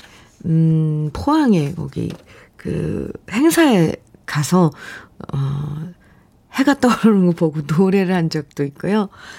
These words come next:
지난해에는 혼자 여행 가서, 어, 네, 당진에 그 서해안에서 딱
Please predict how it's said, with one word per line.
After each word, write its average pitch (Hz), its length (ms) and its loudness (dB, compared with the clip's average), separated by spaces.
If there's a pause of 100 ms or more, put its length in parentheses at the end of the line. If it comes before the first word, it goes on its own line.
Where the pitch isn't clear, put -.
(160)
지난해에는 233 920 2 (360)
혼자 349 380 2
여행 151 560 -2 (100)
가서, 160 500 -2 (600)
어, 151 480 -2 (320)
네, 143 260 -2
당진에 151 720 2 (640)
그 156 320 -4 (300)
서해안에서 302 680 2 (140)
딱 - 200 -10